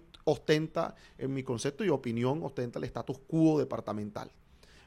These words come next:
Vamos a ver mucha presión, mucha coacción, que el contrato, que si no me llevas, no firmas contrato, que no te lo renuevo,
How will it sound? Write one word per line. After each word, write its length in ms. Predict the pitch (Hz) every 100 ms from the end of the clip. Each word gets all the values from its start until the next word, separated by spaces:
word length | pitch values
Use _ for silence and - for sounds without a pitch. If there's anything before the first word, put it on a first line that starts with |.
| -
Vamos 300 | 143 160 156
a 40 |
ver 180 | 151 151
mucha 460 | 156 160 180 160
presión, 680 | - 135 117 - 156 151 143
mucha 380 | 139 139 156 -
coacción, 840 | 147 139 120 - - 160 147 143 131
que 80 |
el 140 | 143 131
contrato, 640 | 139 135 143 143 135 151
que 100 | 143
si 140 | 139 143
no 100 | 143
me 140 | 143
llevas, 320 | 139 143 143
no 140 | 139 139
firmas 320 | 143 135 139
contrato, 520 | 147 143 151 143 156
que 100 | 156
no 120 | 147
te 100 | 143
lo 80 | 147
renuevo, 480 | 147 143 151 147 135